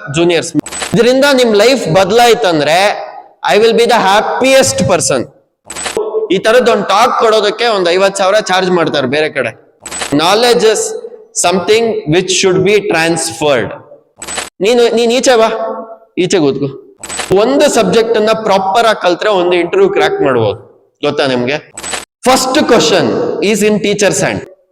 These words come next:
After the first question, whatever question teacher asks is in your hand. ನೀವ್ ಅವ್ರನ್ನ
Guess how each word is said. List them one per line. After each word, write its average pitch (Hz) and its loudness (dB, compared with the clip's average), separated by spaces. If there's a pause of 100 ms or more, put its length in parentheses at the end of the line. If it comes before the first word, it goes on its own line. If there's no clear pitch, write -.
(220)
After 294 2
the 269 6
first 220 0
question, 170 2 (180)
whatever 233 4
question 202 0
teacher 196 0
asks 143 -2 (380)
is 151 -2
in 139 4
your 131 0
hand. 101 -6 (720)
ನೀವ್ 262 2
ಅವ್ರನ್ನ 240 4